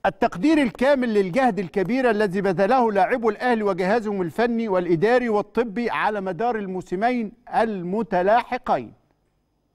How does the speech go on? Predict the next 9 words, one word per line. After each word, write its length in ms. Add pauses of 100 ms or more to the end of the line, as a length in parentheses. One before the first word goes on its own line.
(1200)
أيًا 200
كانت 460
هوية 320
بطل 420
الدوري 380
هذا 220
الموسم، 420 (720)
مش 240
موضوعنا، 520